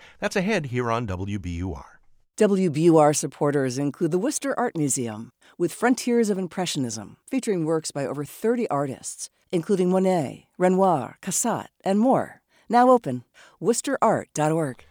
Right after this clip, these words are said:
Speaker 1: On Wall Street today, the stocks closed higher. The Dow was up point thirteen percent at thirty-three eight seventy-seven. Nasdaq up point sixteen percent at thirteen thousand two hundred and fifty-nine. And the S and P five hundred was up a tenth of a percent at forty-two ninety-nine.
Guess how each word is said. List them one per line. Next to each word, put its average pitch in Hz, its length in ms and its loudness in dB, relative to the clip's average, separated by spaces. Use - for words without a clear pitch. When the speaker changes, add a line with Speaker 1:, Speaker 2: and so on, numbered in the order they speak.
Speaker 1:
On 123 120 -2
Wall 127 140 4
Street 123 220 0
today, 120 300 6
the 123 140 2
stocks 107 360 -2
closed 107 480 2
higher. 127 540 0
The 92 100 -6
Dow 110 320 0
was 104 280 0
up 120 220 -2
point 131 280 -2
thirteen 143 480 -4
percent 156 400 -2
at 131 180 -2
thirty-three 160 580 -2
eight 151 260 -6
seventy-seven. 170 720 -6
Nasdaq 107 560 -2
up 117 160 0
point 113 260 -4
sixteen 123 500 -2
percent 120 380 -2
at - 100 -14
thirteen 113 480 -4
thousand 107 480 -4
two 120 140 -4
hundred 107 220 -4
and 92 120 -4
fifty-nine. 95 640 -6
And 226 100 0
the 226 60 4
S 160 100 0
and 147 100 0
P 135 120 0
five 117 260 0
hundred 120 260 -2
was 143 140 -6
up - 140 -8
a - 20 -10
tenth 139 260 -6
of 127 80 -10
a 120 60 -12
percent 123 380 -4
at - 100 -16
forty-two 117 680 -6
ninety-nine. 80 760 -12